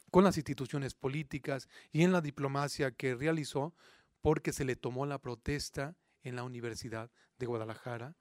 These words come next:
en aquel tiempo. Se va a leer su acta de titulación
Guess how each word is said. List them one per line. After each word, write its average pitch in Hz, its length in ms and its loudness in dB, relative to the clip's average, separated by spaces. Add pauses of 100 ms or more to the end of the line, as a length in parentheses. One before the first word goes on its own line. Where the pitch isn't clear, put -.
(280)
en 123 160 -4
aquel 120 380 -6 (240)
tiempo. 123 460 -8 (380)
Se 139 220 6
va 135 100 4
a 165 40 4
leer 160 300 2
su 139 220 -2
acta 180 260 2
de 143 100 0
titulación 131 760 -6